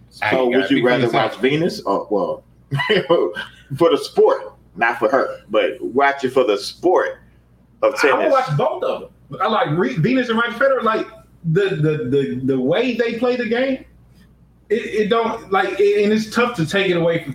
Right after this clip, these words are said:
Speaker 4: to tennis 'cause it's a totally different game.
Speaker 1: Right.
Speaker 4: Totally different skill ability.
Speaker 1: For, for,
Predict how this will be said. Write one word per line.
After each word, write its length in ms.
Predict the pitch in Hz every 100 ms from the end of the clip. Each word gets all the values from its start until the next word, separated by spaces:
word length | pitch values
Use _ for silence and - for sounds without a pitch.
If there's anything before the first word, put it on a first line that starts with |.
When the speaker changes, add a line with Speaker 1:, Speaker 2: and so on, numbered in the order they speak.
| -
Speaker 4:
to 140 | 156
tennis 520 | 113 - 208 107 - -
'cause 160 | 170
it's 160 | 165 -
a 60 | 127
totally 340 | 170 165 156
different 340 | 151 135 131
game. 300 | 147 131 - - _ -
Speaker 1:
Right. 340 | 127 107 80 - - - - - -
Speaker 4:
Totally 320 | 160 175 175
different 280 | 170 165 143
skill 240 | 208 185
ability. 300 | 139 123 101 -
Speaker 1:
For, 200 | 180 -
for, 280 | - 196 180